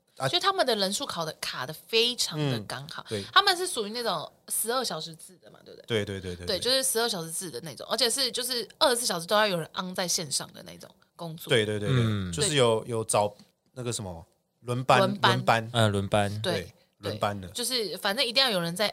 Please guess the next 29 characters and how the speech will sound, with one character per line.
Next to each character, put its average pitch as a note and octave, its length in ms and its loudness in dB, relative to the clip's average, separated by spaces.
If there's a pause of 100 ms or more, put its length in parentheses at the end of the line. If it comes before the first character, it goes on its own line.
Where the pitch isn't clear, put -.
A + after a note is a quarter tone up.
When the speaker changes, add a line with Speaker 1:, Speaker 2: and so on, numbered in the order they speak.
Speaker 2:
on G3+ 140 -4
在 G3 100 -2
线 F#3+ 180 -2
上， F3+ 180 -6
然 E3 100 -8
后 G3 180 -2
一 F#3+ 100 -8
次 G#3 140 -4
工 F#3+ 160 -6
作 G3 100 -4
可 F3 120 -6
能 D#3+ 100 -6
也 D3 80 -10
是 F#3+ 160 -6
可 F#3+ 120 -6
能 D#3 200 -6 (120)
需 - 240 -2
要， F#3+ 220 4 (340)
需 - 200 -4
要 A3 260 4 (120)
一 A3+ 100 -6
到 G#3 180 2
两 D#3 160 -4
个 D3+ 140 -6
人 D3 280 -8
力 G3+ 120 -4
之 F3 300 -4
类 F3+ 180 0
的， - 180 -12